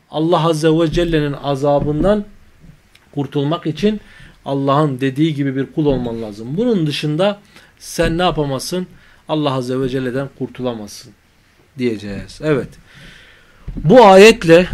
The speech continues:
Fussilet suresini bitirdik. Allah Azze ve Celle bu okuduğumuz ayetlerle amel etmeyi nasip etsin.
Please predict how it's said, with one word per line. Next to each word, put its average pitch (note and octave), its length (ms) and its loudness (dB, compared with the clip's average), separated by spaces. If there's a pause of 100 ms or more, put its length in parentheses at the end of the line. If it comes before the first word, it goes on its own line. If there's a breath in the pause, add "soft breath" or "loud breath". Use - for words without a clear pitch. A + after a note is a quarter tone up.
(200)
Fussilet F#3 460 4
suresini E3 640 2
bitirdik. C#3+ 680 0 (280)
Allah E3+ 340 4
Azze E3+ 240 4
ve E3+ 100 4
Celle E3 480 2 (180)
bu D3+ 360 -2
okuduğumuz D#3 680 0
ayetlerle C#3 680 0
amel C#3 320 -4
etmeyi C#3+ 320 -4
nasip A#2+ 280 -6
etsin. B2 340 -10